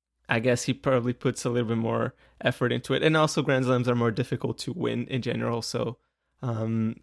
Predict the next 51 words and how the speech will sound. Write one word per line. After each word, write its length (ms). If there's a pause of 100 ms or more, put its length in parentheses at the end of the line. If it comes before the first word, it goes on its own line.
(100)
because 280
there 100
are 20
five 260
sets 380
and 160
the 60
pressure 340
is 140
bigger, 360
so 460 (540)
yeah, 260
it's 140
a 160
lot 200
of 80
factors 380
that 120
just 220
go, 220
that 140
go 180
into 300
it. 160 (960)
But 380 (320)
yeah, 320
and, 180
uh, 360 (720)
Madrid 340
is 100
also 300
a 40
pl-, 240
a 240
place 360
where 280
Roger 280
Federer 480
has 200
won 160
a 60
couple 300
times, 360
and 200
one 120
of 120
them 180
he 180
actually 300
beat 300
Nadal, 460